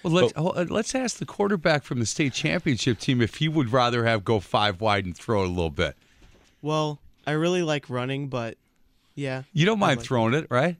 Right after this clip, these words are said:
Speaker 3: Mm-hmm.
Speaker 1: Yeah,
Speaker 2: I-, if you
Speaker 1: attaboy.
Speaker 2: saw the, uh, weather conditions when Sal's team played,
Speaker 3: Yeah.
Speaker 2: it was about thirty-five with forty mile an hour winds and raining. That's when you don't wanna be throwing the ball in southeastern Wisconsin.
Speaker 1: Joe Cook was,
Speaker 3: Yeah.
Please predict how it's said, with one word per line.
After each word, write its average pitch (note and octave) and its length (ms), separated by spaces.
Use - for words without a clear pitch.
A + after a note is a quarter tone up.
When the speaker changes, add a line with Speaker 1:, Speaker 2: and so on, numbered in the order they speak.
Speaker 3:
Mm-hmm. E3+ 220
Speaker 1:
Yeah, F#2+ 220
Speaker 2:
I-, D3+ 40
if B2 120
you C3+ 80
Speaker 1:
attaboy. G2 80
Speaker 2:
saw D3 160
the, B2+ 240
uh, G#2+ 180
weather B2 340
conditions C3 640
when A#2+ 120
Sal's A#2+ 360
team B2 240
played, A#2+ 420
Speaker 3:
Yeah. A#2 140
Speaker 2:
it G#2 80
was A2 200
about G#2 360
thirty-five A#2+ 600
with A2+ 140
forty A#2 300
mile A2 240
an G#2+ 80
hour A2 180
winds A2 340
and G#2 140
raining. A2+ 320
That's A#2 240
when C3 100
you A#2+ 80
don't A2+ 140
wanna A2+ 160
be G#2+ 100
throwing A2 300
the F#2+ 80
ball G2+ 280
in F#2 100
southeastern G2 600
Wisconsin. E2+ 560
Speaker 1:
Joe D3 220
Cook D#3 320
was, A#2 160
Speaker 3:
Yeah. B2 60